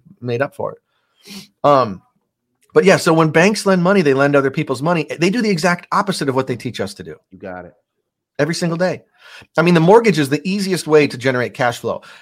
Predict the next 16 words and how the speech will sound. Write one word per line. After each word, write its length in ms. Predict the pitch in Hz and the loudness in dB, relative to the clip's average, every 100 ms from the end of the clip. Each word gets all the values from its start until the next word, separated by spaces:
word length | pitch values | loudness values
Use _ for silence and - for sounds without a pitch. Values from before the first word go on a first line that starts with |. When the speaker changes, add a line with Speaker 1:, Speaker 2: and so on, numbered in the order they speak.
| _ | _
Speaker 1:
Go 340 | 151 151 147 - | 6 6 6 -2
as 200 | 139 120 | -6 -6
long 340 | 135 143 202 220 | 0 4 4 4
as 180 | 208 175 | 0 0
you 140 | 196 | -2
can 520 | 202 180 131 120 135 - _ - | -2 -2 -2 -4 -14 -20 _ -4
on 120 | 135 | -2
a 100 | 127 | -4
guaranteed, 1040 | 123 127 170 214 214 202 - 180 147 135 131 _ _ _ _ _ _ _ _ | -8 -2 0 0 -2 -4 -4 -2 0 -2 -8 _ _ _ _ _ _ _ _
Speaker 2:
Low. 180 | 95 107 | -12 -4
Speaker 1:
uh, 440 | 123 117 110 - - _ _ _ - | -2 -2 -2 -6 -12 _ _ _ -12
really 400 | 143 185 240 254 | 2 6 6 4
low 400 | 214 185 170 175 | 4 6 6 4
deductible, 760 | 165 165 147 196 196 185 185 165 | 0 -4 0 0 0 -2 0 0
we 120 | 165 | 0
hope, 380 | 160 160 147 | 2 4 2